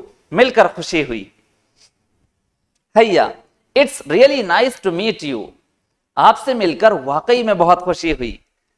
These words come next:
आपसे मुलाकात करके, आपसे मिलकर वाकई में बहुत खुशी हुई, वाकई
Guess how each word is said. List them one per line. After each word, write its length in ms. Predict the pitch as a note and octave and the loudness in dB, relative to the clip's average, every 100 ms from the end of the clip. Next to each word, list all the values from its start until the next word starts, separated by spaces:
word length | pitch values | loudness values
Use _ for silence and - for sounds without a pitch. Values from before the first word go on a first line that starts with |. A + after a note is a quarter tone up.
| _ | _
आपसे 460 | B2+ D#3+ F#3+ - D#3+ | 6 6 4 0 -2
मुलाकात 580 | C3 B2+ C3 E3+ F3 - | 0 0 4 6 4 4
करके, 380 | D#3 D3 G#3 A#3 | -2 0 0 0
आपसे 440 | - E3+ D#3+ - | 4 2 2 -4
मिलकर 540 | D3 C3 B2 G3 A#3+ C4 - _ _ C3 | -8 -8 -4 2 2 0 -12 _ _ -8
वाकई 580 | A#2+ C3 F3 - C4+ | 2 6 6 6 2
में 220 | B3+ G3 D3 | 2 0 0
बहुत 280 | E3+ B3 | 0 0
खुशी 300 | - A3+ A3+ | 0 -2 2
हुई, 400 | G3 E3+ A#2 - _ _ - | 2 2 -4 -10 _ _ -4
वाकई 580 | C3+ A3+ - C#4 E3+ | 4 4 6 4 4